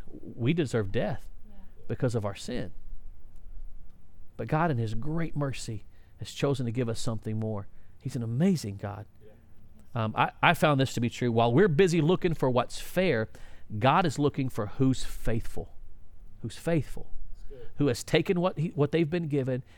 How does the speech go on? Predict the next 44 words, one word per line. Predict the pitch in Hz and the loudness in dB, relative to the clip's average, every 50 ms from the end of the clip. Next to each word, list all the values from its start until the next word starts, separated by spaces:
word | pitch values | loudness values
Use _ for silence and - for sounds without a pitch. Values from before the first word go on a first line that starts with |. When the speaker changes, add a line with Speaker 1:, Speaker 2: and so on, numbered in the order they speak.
| - - | -16 -8
Speaker 1:
and | - 104 107 | -6 -4 -4
used | 104 101 127 165 180 147 127 | -2 0 0 2 2 0 -2
it, | - - | -2 -2
maximized | 123 131 151 175 180 - - 156 135 127 117 117 120 - | 0 2 4 4 2 2 0 -2 -2 0 -2 -2 -2 -4
it | 131 127 | -4 -6
for | - - 120 | -4 -2 -2
the | 110 104 | -2 -2
glory | 90 113 113 120 120 117 | 0 2 4 4 6 4
of | 107 113 | 4 2
God. | - 117 117 110 101 101 - - - - - - | 2 0 0 0 0 -2 -2 -4 -4 -4 -4 -8
Second | - - 156 143 135 | 0 0 0 2 2
Chronicles | - 165 156 147 139 - 139 - | 4 4 4 4 4 2 0 -2
sixteen | - - 143 - - - 139 131 123 | -2 -6 -6 -6 -4 -2 -2 0 2
nine | 123 123 123 123 113 | 2 2 2 0 -2
says, | - - 123 113 107 - - - - - | -2 0 0 0 0 -2 -6 -12 -12 -6
"The | - 131 - - | -6 -4 2 4
eyes | 135 147 165 185 180 147 | 4 6 6 6 4 4
of | 180 151 | 2 2
the | 151 143 | 2 4
Lord | 147 147 151 143 | 6 6 4 4
search | - - - - 160 165 165 - - - | 2 -2 -2 0 2 2 0 -2 -8 -8
the | 127 117 | -6 -2
whole | - 160 160 160 156 - | 2 4 4 4 2 2
earth | 143 156 147 131 107 - - - - - - | 2 2 2 2 0 -2 -8 -12 -12 -8 -2
in | 120 123 143 | 0 2 4
order | 151 143 147 151 | 6 6 6 6
to | - 139 | 4 2
strengthen | 120 - - - - - 165 180 202 220 202 - 214 202 165 | -2 -2 -6 -10 -4 0 2 4 4 4 4 4 2 4 4
those | 156 151 151 147 - - - | 4 4 4 4 2 0 0
whose | 139 139 - | 0 0 0
hearts | - - 156 156 - - - - - - - - - | 0 -2 -2 -2 -2 -6 -12 -16 -16 -20 -18 -8 -2
are | - 107 | -2 -2
fully | 104 - - - - 175 175 175 175 180 175 185 180 - - - - - - - | -2 -2 -10 -6 2 4 6 6 6 6 4 2 2 0 -4 -6 -8 -10 -12 -4
committed | - 135 123 123 135 151 160 156 156 151 147 135 - - - - - - - - - | 0 2 4 4 6 6 6 6 6 4 2 0 -4 -6 -6 -6 -8 -12 -12 -14 -14
to | - | -18
him." | - - - - - - - - | -18 -16 -16 -16 -16 -16 -16 -16
Fully | 190 - - - | -16 -10 -8 -2
committed, | - 151 139 139 123 110 | 0 2 2 2 2 2
that's | 135 139 - | 2 0 0
all | - 139 143 139 135 131 | 2 2 4 4 4 4
in. | 117 104 98 101 - - - - - - - - - | 2 0 -2 -6 -10 -14 -14 -14 -14 -14 -14 -16 -10
You | - 127 | -10 -4
see, | - 151 143 | 2 2 2
an | 135 | 2